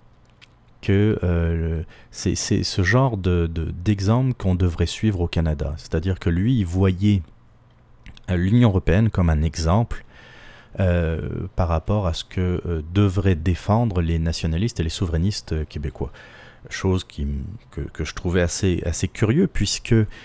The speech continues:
les souverainistes européens luttent depuis des décennies contre ce modèle européen, et lui, souverainiste québécois,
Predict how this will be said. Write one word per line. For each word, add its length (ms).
les 120
souverainistes 580
européens 580
luttent 580
depuis 600
des 160
décennies 560
contre 400
ce 120
modèle 320
européen, 520
et 120
lui, 240
souverainiste 600
québécois, 580